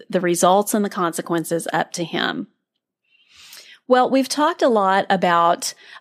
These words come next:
uh, biblical and ecclesiological ways that we can help prevent abuse in the church.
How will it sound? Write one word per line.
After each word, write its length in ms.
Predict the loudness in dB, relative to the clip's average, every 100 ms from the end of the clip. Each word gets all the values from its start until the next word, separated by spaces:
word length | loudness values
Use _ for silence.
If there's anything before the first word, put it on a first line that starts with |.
| -4
uh, 240 | 0 0
biblical 680 | -2 0 2 2 0 0 0
and 160 | 2 0
ecclesiological 1080 | -2 -2 -2 0 0 2 2 0 -2 -4 -2
ways 300 | -2 -2 -4
that 120 | -4
we 120 | -4
can 160 | -4 -4
help 300 | -2 -4 -2
prevent 360 | -4 0 0
abuse 380 | 0 -4 -4 -2
in 60 | -4
the 60 |
church. 520 | -4 0 2 2 0